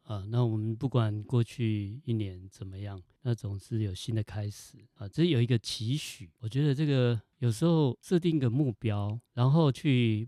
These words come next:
往这目标去前进，去达成，这个过程哈，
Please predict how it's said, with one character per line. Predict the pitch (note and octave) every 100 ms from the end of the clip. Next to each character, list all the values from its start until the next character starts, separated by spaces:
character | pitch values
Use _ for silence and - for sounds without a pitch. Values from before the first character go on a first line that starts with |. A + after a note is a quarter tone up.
| -
往 | G#2
这 | A2+
目 | B2+ B2+
标 | A2 A#2 A2
去 | - A2+
前 | - - G2
进， | G#2 A#2 G2+
去 | A#2+ -
达 | G2+ F#2+
成， | G2+ G#2+ E2 G2 -
这 | A3
个 | F3
过 | - E3
程 | - G#2+ F#2 F#2
哈， | F#2+ E2